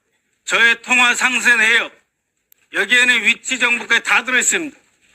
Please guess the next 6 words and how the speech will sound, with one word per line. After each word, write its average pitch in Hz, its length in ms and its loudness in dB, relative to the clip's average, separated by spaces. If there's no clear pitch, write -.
이거, 208 160 -2
이거, 233 300 0
이거를 226 520 2
위원장님께 220 800 0
제출하고자 214 680 -2
하오니 214 560 0